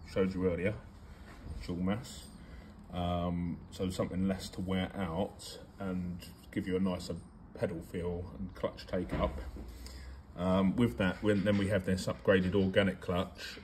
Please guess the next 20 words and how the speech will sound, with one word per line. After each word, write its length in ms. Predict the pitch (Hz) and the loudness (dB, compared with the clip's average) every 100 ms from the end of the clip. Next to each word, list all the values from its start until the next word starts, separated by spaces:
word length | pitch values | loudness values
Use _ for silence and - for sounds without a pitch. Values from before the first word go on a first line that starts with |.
| 92 | -6
and 80 | |
it's 140 | 90 - | -6 0
got 260 | 92 - | 0 0
the, 320 | 95 90 87 90 - - | -2 0 0 -4 -10 -6
this 200 | 104 - | -4 4
one 140 | 98 | 4
actually, 320 | 98 - 95 | 4 0 0
we 140 | 95 98 | 4 4
would 240 | 92 92 | 2 2
notice, 560 | 107 104 95 90 - - - - - - - - | 4 4 2 -4 -4 -8 -14 -16 -16 -16 -16 -6
has, 320 | - 95 92 | 4 6 6
um, 440 | 92 90 87 90 92 | 6 6 6 2 0
upgraded 480 | - - 101 90 85 | -4 2 2 4 0
springs 680 | - - - 104 92 85 82 | -4 -6 4 4 6 2 -4
in 120 | - | -4
it, 140 | 87 82 - - - - - | -4 -4 -10 -20 -20 -14 -8
whereas 300 | 98 92 90 | -4 -4 -4
the 100 | 101 104 | -6 -4
original 460 | 120 110 92 107 - - - - - | -4 -4 -6 -8 -8 -10 -12 -16 -4
clutch 420 | 120 90 - - | -2 -2 -4 -12